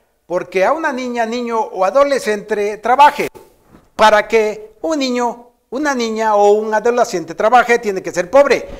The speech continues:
Asimismo, esa situación se origina en las condiciones de las familias y los elementos que predominan en los mercados de trabajo,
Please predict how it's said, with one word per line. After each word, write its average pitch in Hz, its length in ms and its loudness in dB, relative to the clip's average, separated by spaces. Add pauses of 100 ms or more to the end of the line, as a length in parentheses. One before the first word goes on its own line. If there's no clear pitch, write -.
(260)
Asimismo, 254 720 -2 (280)
esa 254 320 -2
situación 254 540 -4
se 269 80 2
origina 233 640 0
en 226 80 -6
las 240 140 -6
condiciones 214 580 -4
de 202 80 -6
las 202 140 -4
familias 262 720 -4 (420)
y 240 160 -6
los 269 240 -2
elementos 220 540 -4
que 233 160 2
predominan 233 680 0
en 220 80 -4
los 240 100 0
mercados 190 460 -4
de 202 100 -4
trabajo, 185 760 -2